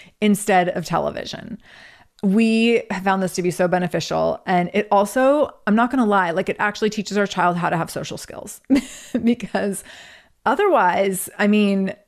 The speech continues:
the social skills ha-, became real questionable when we <laughs> were eating dinner in front of the T V every night.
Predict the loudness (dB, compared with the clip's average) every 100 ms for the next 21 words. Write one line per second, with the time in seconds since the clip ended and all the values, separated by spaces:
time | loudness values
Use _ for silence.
0 | -10 -6 0 2 0 -2 0 0 2 -2
1 | -2 -2 0 0 2 2 2 0 -2 -2
2 | -6 -4 -2 -2 0 2 2 2 0 0
3 | 0 0 -2 -2 -4 -8 -10 -2 0 0
4 | -2 -2 -4 -2 -2 0 0 -2 -4 -4
5 | -8